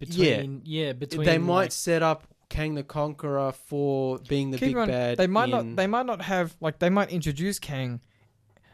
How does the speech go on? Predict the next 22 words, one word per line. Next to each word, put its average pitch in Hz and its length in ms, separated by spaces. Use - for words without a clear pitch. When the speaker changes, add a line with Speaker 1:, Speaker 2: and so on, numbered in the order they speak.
Speaker 3:
but 165 160
it, 165 240
he 180 100
might 208 260
not 214 160
have 175 240
an 156 80
immediate 151 460
villain 143 340
role 139 380
because 139 460
Loki 165 440
is 139 120
a 139 40
villain. 127 460
So, 170 280
as 170 160
far 202 180
as 170 100
Kang's 208 420
concerned, 139 600
Speaker 1:
Hmm. 117 160